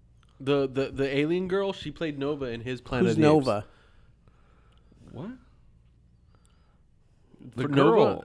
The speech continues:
Speaker 1: the ma-, the girl that he meets
Speaker 2: The
Speaker 1: when
Speaker 2: human?
Speaker 1: he, yeah, when he gets there.
Speaker 2: Oh, she does?
Speaker 1: She's one of the humans, yeah.
Speaker 2: Oh, I think he was dating her.
Speaker 1: Maybe.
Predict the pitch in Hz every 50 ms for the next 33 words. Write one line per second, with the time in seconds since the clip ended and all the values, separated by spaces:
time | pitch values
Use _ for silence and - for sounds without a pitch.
0 | - - - 143 147 151 160 170 160 135 147 160 147 151 190 208 202 180 175 165
1 | 135 175 170 165 170 180 180 - 151 147 156 151 175 180 190 220 254 302 320 -
2 | - 175 151 95 110 160 151 156 143 147 165 156 143 147 175 180 - - - 120
3 | 95 90 98 - _ _ _ - 190 196 180 147 131 - - 185 196 208 208 233
4 | 247 277 262 160 165 180 185 190 185 170 165 156 147 170 175 165 139 113 110 110
5 | 117 139 139 127 95 90 101 - _ _ _ - - - - - - - - -
6 | - _ _ - - - - - _ _ _ - 135 123 - 185 185 220 220 190
7 | 139 120 117 113 117 110 104 107 107 - - _ _ - _ _ _ _ _ _
8 | _ _ _ - 107 110 117 127 117 113 104 98 -